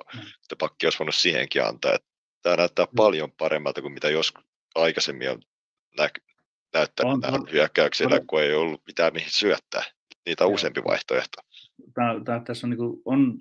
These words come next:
Speaker 1: todella hyvä tuo asetelma, että pikkusen keskinen on jo liian täällä lähellä ja laidassa, että vähän enemmän tuossa keskellä, niin, eh, siitä olisi, niinku, sit se,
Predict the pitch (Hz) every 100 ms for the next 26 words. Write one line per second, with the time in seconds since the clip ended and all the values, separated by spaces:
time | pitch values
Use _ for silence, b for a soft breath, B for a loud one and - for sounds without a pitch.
0 | _ 131 143 123 101 104 101 - 104 104
1 | 104 - 95 92 92 - 92 b b b
2 | - 147 151 123 117 127 120 120 107 107
3 | 101 104 - - _ b b b _ _
4 | 113 104 - 131 123 120 107 104 104 104
5 | 101 - 113 107 107 104 101 98 104 104
6 | 101 - 107 123 123 107 107 104 101 101
7 | - 107 107 - 98 95 95 92 - _
8 | _ _ - 123 - - 110 104 101 107
9 | 104 107 110 -